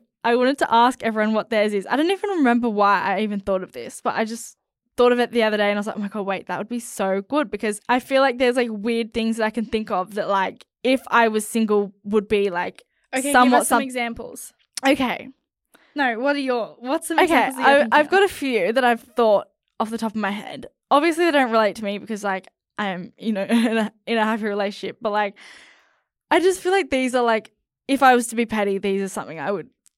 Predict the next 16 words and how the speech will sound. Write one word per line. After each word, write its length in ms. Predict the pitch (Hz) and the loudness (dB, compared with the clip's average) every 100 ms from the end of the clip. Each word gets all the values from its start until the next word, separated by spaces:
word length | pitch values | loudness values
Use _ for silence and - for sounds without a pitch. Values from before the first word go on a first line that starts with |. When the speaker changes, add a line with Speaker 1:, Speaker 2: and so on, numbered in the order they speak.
| _ _ _ _ _ | _ _ _ _ _
Speaker 1:
think 200 | 208 165 | -6 -6
of. 180 | 143 117 _ _ _ _ _ _ _ _ - - 262 | -8 -10 _ _ _ _ _ _ _ _ -20 -14 -10
So, 440 | - 269 254 247 - _ _ _ _ 269 | 2 4 6 2 -4 _ _ _ _ 0
I 100 | 277 | 2
mean, 200 | 277 277 | 4 2
this 120 | 311 | 0
goes 220 | 381 359 | 0 2
without 240 | 359 285 | 2 0
saying, 400 | - 226 208 202 - | 0 -2 -4 -6 -10
just 180 | - 214 _ | -10 -10 _
bad 220 | 208 196 196 | -2 0 -2
hygiene. 460 | 185 190 202 226 | -6 -6 -4 -4
Like, 240 | 226 214 - _ _ _ | -2 -4 -8 _ _ _
hygiene 380 | 277 311 370 | 2 2 2
in 140 | 370 277 | 0 2
general, 560 | 214 208 214 247 277 | 2 0 -2 -2 -4